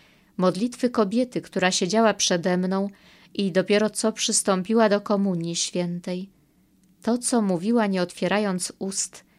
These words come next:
brzmiało mniej więcej tak: „Panie, pamiętaj o tym, że to już koniec miesiąca i że nie mam pieniędzy,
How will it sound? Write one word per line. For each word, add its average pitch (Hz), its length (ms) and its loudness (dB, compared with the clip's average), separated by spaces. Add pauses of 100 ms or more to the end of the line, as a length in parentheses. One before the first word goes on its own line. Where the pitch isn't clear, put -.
(260)
brzmiało 202 640 0
mniej 196 360 0
więcej 165 580 -4
tak: - 520 -10 (760)
„Panie, 175 480 -2 (540)
pamiętaj 185 600 0
o 190 120 2
tym, 196 240 0
że 190 160 0
to 190 120 -2
już 190 300 -2
koniec 190 420 0
miesiąca 190 680 -2
i 180 120 -2
że 202 140 2
nie 220 120 2
mam 220 240 2
pieniędzy, 208 680 0